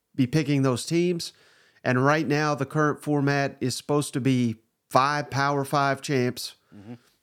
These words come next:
Speaker 1: and at-larges, right?
Speaker 2: Yeah.
Speaker 1: And they, they wanna do away with that. So that, that's where I'm getting at. I, if, if Sankey had his way, he'd have twelve, <laughs> uh,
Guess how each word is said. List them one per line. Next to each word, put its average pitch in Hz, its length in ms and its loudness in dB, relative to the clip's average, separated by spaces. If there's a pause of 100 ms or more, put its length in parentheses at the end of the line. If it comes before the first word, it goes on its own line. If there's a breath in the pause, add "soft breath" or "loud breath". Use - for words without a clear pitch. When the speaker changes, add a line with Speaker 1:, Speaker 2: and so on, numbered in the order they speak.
(140)
Speaker 1:
and 123 380 2 (540)
at-larges, 123 640 2
right? 135 280 0 (100)
Speaker 2:
Yeah. 110 240 0 (760)
Speaker 1:
And 135 140 4
they, 147 100 4
they 143 180 0
wanna 143 260 2
do 139 160 2
away 127 220 2
with 104 160 -6
that. 92 240 -6
So 151 100 -2
that, 156 180 0
that's 151 220 0
where 147 100 4
I'm 131 120 2
getting 135 220 -2
at. 117 140 2
I, 135 120 0 (300 loud breath)
if, 139 160 0 (260)
if 143 120 2
Sankey 202 400 0
had 185 240 2
his 185 180 0
way, 190 220 4
he'd 160 200 0
have 151 180 0
twelve, 165 640 2 (200)
<laughs> 156 600 -12
uh, 139 260 4